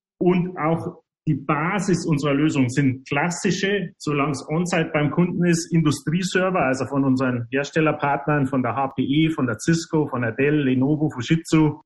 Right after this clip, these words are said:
also all den gängigen Herstellern. Und das ist natürlich wesentlich kostengünstiger, wie sich heute eine Spezialspeicherlösung zu kaufen, die dann oft doch auch sehr teuer ist.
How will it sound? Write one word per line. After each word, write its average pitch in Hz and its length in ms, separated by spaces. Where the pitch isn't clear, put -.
also 131 140
all 147 220
den 156 200
gängigen 156 380
Herstellern. 165 640
Und 143 100
das 170 120
ist 175 100
natürlich 160 480
wesentlich 180 580
kostengünstiger, 175 1300
wie 156 100
sich 151 240
heute 165 200
eine 151 120
Spezialspeicherlösung 143 1500
zu 139 140
kaufen, 139 520
die 135 100
dann 135 300
oft 147 240
doch 147 260
auch 131 160
sehr 139 580
teuer 139 440
ist. - 420